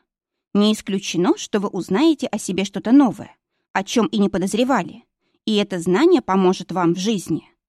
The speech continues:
Например, вы станете лучше понимать, что вам по плечу, а что нет, каких ситуаций и занятий лучше избегать, а в чём вы можете проявить себя наилучшим образом.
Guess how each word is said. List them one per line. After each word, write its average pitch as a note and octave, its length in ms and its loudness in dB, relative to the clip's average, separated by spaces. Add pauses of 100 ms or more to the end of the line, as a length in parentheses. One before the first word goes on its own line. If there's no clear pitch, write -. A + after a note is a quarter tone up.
(360)
Например, E4 440 4
вы G#3 100 -4
станете F#3+ 500 -2
лучше G3 260 -4
понимать, F3+ 580 -2 (200)
что - 240 -2
вам G#3 180 2
по G3+ 80 -2
плечу, G3+ 560 -6
а G#3 80 -6
что - 220 -8
нет, G#3 200 -2 (540)
каких G3+ 340 -4
ситуаций G3+ 600 -6
и - 120 -6
занятий G3 500 -2
лучше G3 280 -8
избегать, G#3+ 680 -8 (260)
а F3+ 80 -4
в - 80 -20
чём D#4+ 380 -2
вы G3+ 140 0
можете G#3 360 0
проявить F#3 500 -2
себя F#3 280 -4
наилучшим F3 580 2
образом. E3+ 540 -6